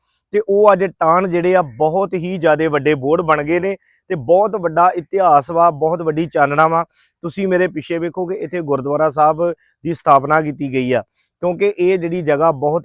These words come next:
ਜਾਰੀ ਆ ਔਰ ਬਹੁਤ ਹੀ ਜਿਹੜਾ ਪਾਕ ਪਵਿੱਤਰ ਅਸਥਾਨ ਆ। ਔਰ ਅੱਗੇ ਜਾ ਕੇ ਤੁਹਾਨੂੰ ਮੈਂ ਦੱਸਦਾ ਵਾਂ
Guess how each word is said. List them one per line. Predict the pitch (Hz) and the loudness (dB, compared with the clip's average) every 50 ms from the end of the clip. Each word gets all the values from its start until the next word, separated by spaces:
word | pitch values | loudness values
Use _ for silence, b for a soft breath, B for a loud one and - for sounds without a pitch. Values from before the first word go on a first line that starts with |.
| 175 143 | -6 -6
ਜਾਰੀ | 120 135 131 135 143 165 175 170 | 0 2 2 2 2 2 0 2
ਆ | 170 160 160 165 165 _ _ _ _ _ _ - | 4 4 4 2 0 _ _ _ _ _ _ -2
ਔਰ | 160 165 | -2 -2
ਬਹੁਤ | 147 123 127 156 160 180 190 190 180 | -2 -2 -2 0 0 2 0 0 -2
ਹੀ | 185 180 | -6 -6
ਜਿਹੜਾ | 165 165 170 170 | -4 -2 -2 -2
ਪਾਕ | 165 170 156 151 151 147 | 0 2 2 2 2 2
ਪਵਿੱਤਰ | 151 160 - 165 156 151 143 - 165 160 160 156 | -2 -6 -8 -8 -8 -8 -6 -6 -6 -6 -6 -6
ਅਸਥਾਨ | 143 - - - 143 143 139 143 165 | -8 -8 -6 -4 -2 0 0 0 0
ਆ। | 175 170 175 175 - _ _ _ _ - | -2 -4 -4 -6 -8 _ _ _ _ -6
ਔਰ | - 170 185 180 151 143 - - 160 | -4 -2 -2 -4 -6 -10 -6 -4 -2
ਅੱਗੇ | 170 165 151 190 190 | -2 0 0 0 2
ਜਾ | 180 180 170 | 2 2 0
ਕੇ | 165 180 | 0 -2
ਤੁਹਾਨੂੰ | 175 180 180 170 156 | -2 -2 -2 -2 -2
ਮੈਂ | 156 151 | -4 -2
ਦੱਸਦਾ | 143 147 135 117 139 170 170 | 0 -2 -2 0 0 -2 0
ਵਾਂ | 170 170 175 | 0 -2 -4